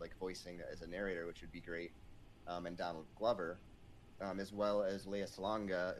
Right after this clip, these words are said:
who is an Asian actress, and I think that would be good. It's just, I, it, that's more of a choice for, um, I think that's better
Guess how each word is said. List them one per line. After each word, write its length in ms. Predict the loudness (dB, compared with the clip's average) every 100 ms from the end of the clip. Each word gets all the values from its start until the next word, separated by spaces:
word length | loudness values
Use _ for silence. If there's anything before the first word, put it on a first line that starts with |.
| -2
who 320 | -4 -2 -2
is 220 | -2 -2 -2
an 80 |
Asian 240 | -2 -2 -2
actress, 520 | -2 -4 -4 -4 -4
and 80 | -4
I 100 | -4 -4
think 180 | -4 -2
that 160 | -2 0
would 140 | -4 -6 -14 -14 -14 -12 -6
be 120 | -2 2
good. 160 | 4
It's 140 | 2 2
just, 220 | -2 -4 -14 -14 -14 -6 -6 -4 0
I, 80 | 0 -2 -10 -8 0
it, 120 | 4
that's 240 | 4 4 4
more 200 | 6 6
of 60 |
a 40 | 4
choice 640 | -2 0 2 2 -2 -10 -12 -2
for, 380 | 2 4 4 0 -8 -16 -10 -4
um, 500 | 0 0 -2 -4 -8 -10 -14 -16 -16 -2
I 60 | -2
think 200 | 0 0
that's 180 | 0 0
better 340 | 2 2